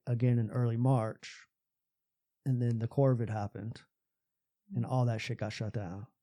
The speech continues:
and now I haven't been since. But that, you know, that was just, like, my way of getting creative with the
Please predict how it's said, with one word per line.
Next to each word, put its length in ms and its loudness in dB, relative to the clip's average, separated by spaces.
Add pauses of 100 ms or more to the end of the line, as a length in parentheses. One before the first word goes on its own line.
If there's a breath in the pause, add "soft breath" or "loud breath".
(220)
and 100 2
now 160 2
I 40 0
haven't 260 -4
been 160 -8
since. 480 -12 (320)
But 200 -4
that, 460 6
you 100 10
know, 80 8
that 160 8
was 100 8
just, 180 4
like, 180 4 (400)
my 320 6
way 340 8
of 100 4
getting 240 6
creative 600 4
with 140 0
the 80 -14